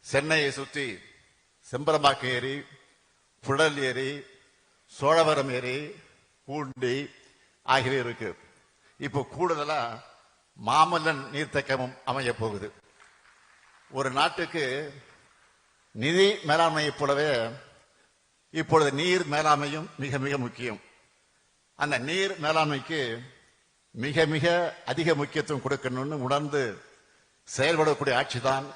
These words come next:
இந்த ஆட்சி. நீர்நிலைகளை மாசுபடாம காத்து வருகிறோம். நிலத்தடி நீரை பெருக்க எல்லா முயற்சிகளும் எடுக்கிறோம்.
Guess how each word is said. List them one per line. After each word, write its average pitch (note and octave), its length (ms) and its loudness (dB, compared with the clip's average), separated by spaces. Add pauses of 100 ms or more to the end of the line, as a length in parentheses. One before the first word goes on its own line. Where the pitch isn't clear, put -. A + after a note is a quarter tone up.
(420)
இந்த B2+ 220 -2
ஆட்சி. G#2+ 320 -4 (960)
நீர்நிலைகளை E3+ 680 2
மாசுபடாம D3 640 0
காத்து C3+ 300 -2
வருகிறோம். B2 480 -2 (800)
நிலத்தடி E3+ 500 0
நீரை D3 220 4
பெருக்க C3+ 580 2
எல்லா D3 440 4
முயற்சிகளும் B2+ 480 -4
எடுக்கிறோம். A#2+ 420 -4